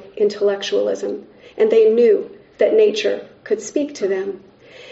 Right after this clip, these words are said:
And, uh, I, I, I am praying <laughs> that, uh, we can return to, uh, some semblance of that at some point. I was, uh, with someone,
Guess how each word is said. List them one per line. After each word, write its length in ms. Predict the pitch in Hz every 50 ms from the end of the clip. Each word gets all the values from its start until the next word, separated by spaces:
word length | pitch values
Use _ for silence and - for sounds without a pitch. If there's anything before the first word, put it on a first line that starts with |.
| - - - - _ _ _ _ -
And, 460 | 240 240 240 240 240 233 233 226 233
uh, 640 | 220 226 - 226 220 214 214 208 208 208 214 208 208 -
I, 600 | - 220 240 247 269 285 285 277 277 277 - - - - - -
I, 500 | 226 240 240 247 262 277 269 277 254 - - - - - _ _ _ _ _ _ _ _ _ _ _ -
I 160 | - 240 240 254
am 260 | 254 226 220 214 208
praying 540 | 214 - - 247 233 240 233 202 190 180 208
<laughs> 20 |
that, 1000 | 208 247 285 311 339 339 349 349 349 349 339 330 320 285 262 254 262 240 226 233 - - - - - - - - - -
uh, 300 | 247 240 220 - - - - -
we 440 | 262 247 254 254 254 269 277 277
can 220 | 269 - 269 247 226
return 600 | 226 226 226 - - 247 226 226 226 226 226 220
to, 520 | - - 220 208 208 208 208 202 208 -
uh, 200 | - 214 208 208
some 280 | 208 - - 233 220 214
semblance 560 | 220 - 233 220 214 208 214 202 202 202 -
of 200 | - 208 202 208
that 280 | 220 208 208 202 202 -
at 140 | 196 196
some 480 | - - - 214 202 196 202 202 196 - - - - - - _
point. 560 | - - - 240 233 220 214 - - - - - - - - - - -
I 220 | - 240 247 262
was, 360 | 269 254 254 240 240 233 - -
uh, 300 | - 220 214 208 208 208
with 320 | 214 240 240 233 - - - - - - _
someone, 720 | - - - - 247 226 226 214 220 208 214 208 208 208